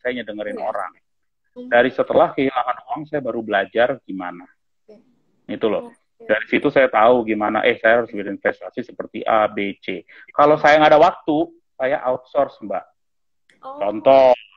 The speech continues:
Speaker 1: kalau saya sekarang investasi saham di Amerika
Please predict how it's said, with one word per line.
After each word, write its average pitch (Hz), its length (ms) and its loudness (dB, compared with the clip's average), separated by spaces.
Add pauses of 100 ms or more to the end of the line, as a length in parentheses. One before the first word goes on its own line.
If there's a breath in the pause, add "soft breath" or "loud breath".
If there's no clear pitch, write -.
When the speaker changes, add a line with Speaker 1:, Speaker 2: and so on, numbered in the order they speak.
(200)
Speaker 1:
kalau 107 240 -6
saya 113 300 2
sekarang 120 340 -2
investasi 107 560 -8
saham 107 400 -10
di 104 80 -6
Amerika 110 640 -4